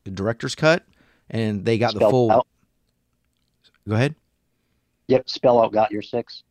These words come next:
Speaker 1: Mm-hmm.
Speaker 2: and, uh, then put "Director's Cut," and it, it should pop up.
Speaker 1: Yeah. So, and it's a, it's a great thirteen minute film. I strongly recommend, uh, any of y'all listening to this podcast, please check it out. Please show it to other people.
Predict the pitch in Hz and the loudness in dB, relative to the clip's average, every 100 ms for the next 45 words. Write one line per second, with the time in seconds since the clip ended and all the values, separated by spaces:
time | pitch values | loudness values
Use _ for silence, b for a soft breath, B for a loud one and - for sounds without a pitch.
0 | - 131 131 156 202 - 104 101 101 - | -2 2 2 0 -4 -10 -8 -2 -2 -4
1 | _ _ _ _ 101 98 104 101 104 - | _ _ _ _ -6 -4 -6 -2 -4 -4
2 | 104 - 107 - 98 98 98 - 92 - | -10 -2 -2 -2 -8 -8 -10 -10 -10 -4
3 | 95 - 85 - _ _ _ 135 92 - | -4 -2 -6 -8 _ _ _ -4 -4 -6
4 | _ _ _ _ _ _ _ _ - 120 | _ _ _ _ _ _ _ _ -2 0
5 | 107 123 120 110 113 104 98 104 95 - | 0 0 0 0 0 0 0 -2 -4 -6
6 | 92 127 139 - 135 - 139 120 123 117 | -2 -2 -4 -4 -8 -6 -6 -4 -4 -4
7 | - 135 139 123 101 - - - 127 131 | -4 -2 -2 -4 -6 -8 -12 -4 -2 0
8 | 127 127 127 120 123 123 123 120 113 107 | -2 -2 -4 -4 -6 -4 -4 -8 -10 -12
9 | 101 92 87 113 117 110 117 110 117 - | -10 -10 -12 -8 -8 -2 0 2 0 0
10 | 120 117 113 98 117 120 120 123 117 113 | -4 -2 -4 -2 2 2 2 -2 -2 -4
11 | - - 113 113 - 120 113 113 113 113 | -10 -6 -6 -6 -4 -4 -2 0 0 0
12 | 113 - - 98 110 - 120 117 113 110 | -4 -8 -8 -6 -6 -4 -2 -2 -4 -8
13 | 113 113 117 117 - 117 117 | -8 -10 -10 -8 -6 -6 -8